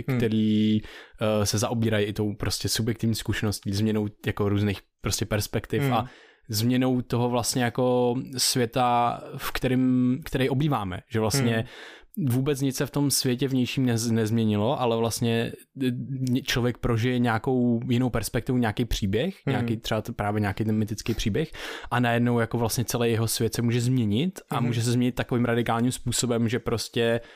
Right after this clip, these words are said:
Speaker 2: už ho nemůže vidět jinak a bude to změna jako vlastně na doživotí.
Speaker 1: Hmm.
Speaker 2: Ne? A to
Speaker 1: Hmm.
Speaker 2: mi připadá strašně fascinující, že jaká síla v těch
Speaker 1: Hmm.
Speaker 2: mýtech a v těch příbězích vůbec je.
Speaker 1: Mhm.
Speaker 2: A když jsem o tom přemýšlel, jako, jako co mě napadá, když se řekne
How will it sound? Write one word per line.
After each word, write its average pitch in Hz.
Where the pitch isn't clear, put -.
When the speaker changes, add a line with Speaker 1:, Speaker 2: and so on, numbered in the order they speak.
Speaker 2:
už 113
ho 135
nemůže 127
vidět 135
jinak 117
a 120
bude 131
to 127
změna 131
jako 131
vlastně 131
na 139
doživotí. 117
Speaker 1:
Hmm. 139
Speaker 2:
Ne? 127
A 156
to 143
Speaker 1:
Hmm. 135
Speaker 2:
mi 127
připadá 131
strašně 147
fascinující, 127
že 131
jaká 131
síla 175
v -
těch -
Speaker 1:
Hmm. 139
Speaker 2:
mýtech 147
a 113
v -
těch -
příbězích 123
vůbec 131
je. 92
Speaker 1:
Mhm. 143
Speaker 2:
A 139
když 135
jsem 143
o 131
tom 165
přemýšlel, 127
jako, 135
jako 135
co 123
mě 135
napadá, 110
když 101
se -
řekne 107